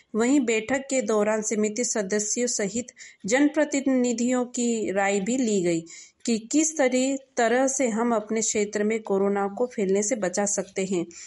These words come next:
कोरोना के बढ़ते प्रकोप को देखते हुए जिला प्रशासन अलर्ट हो गया है, लेकिन लोग अब भी लापरवाही बरत रहे हैं। बाजार में कोरोना गाइडलाइन का पालन नहीं किया जा रहा है।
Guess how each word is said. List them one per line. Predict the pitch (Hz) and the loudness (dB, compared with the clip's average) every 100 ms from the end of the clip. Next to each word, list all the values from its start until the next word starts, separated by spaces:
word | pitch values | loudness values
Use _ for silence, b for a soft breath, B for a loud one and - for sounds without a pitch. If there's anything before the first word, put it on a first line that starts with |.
| B _ - | B _ 0
कोरोना | 202 220 233 240 | 2 4 2 0
के | 240 | -2
बढ़ते | 196 196 202 | -2 -2 -2
प्रकोप | 226 214 202 226 220 - | -4 -2 -2 -2 -4 -4
को | 214 | -4
देखते | 180 190 - 233 | -2 -4 -2 -2
हुए | 214 220 240 240 B B - | 0 0 -2 -6 B B -6
जिला | 196 240 269 | 0 2 0
प्रशासन | 262 233 247 233 233 - 247 247 - | 0 -2 0 0 0 0 0 -2 -2
अलर्ट | 196 208 240 240 | 2 2 2 0
हो | 190 190 | 0 0
गया | 185 185 | 0 0
है, | 185 220 254 B B 240 | 0 -2 -4 B B 0
लेकिन | 262 294 269 | 2 2 2
लोग | 247 262 - | 4 4 2
अब | - 202 | 0 0
भी | 196 226 | 0 0
लापरवाही | 202 202 208 214 202 202 208 | 0 0 -2 0 0 0 -2
बरत | 214 190 185 240 180 | -2 0 0 0 0
रहे | 190 175 | 0 0
हैं। | 185 165 B B - | -2 -4 B B -8
बाजार | 185 170 190 190 220 233 | -4 0 0 0 0 0
में | 226 220 214 | 0 0 0
कोरोना | 208 202 208 226 | 0 2 2 0
गाइडलाइन | 208 202 208 208 208 208 | 0 0 0 0 0 0
का | 208 | 0
पालन | 202 190 196 214 | -2 -2 0 0
नहीं | 208 208 254 | 2 0 -2
किया | - 185 180 | -2 -2 0
जा | 175 | -2
रहा | 175 185 | -2 -2
है। | 214 | -4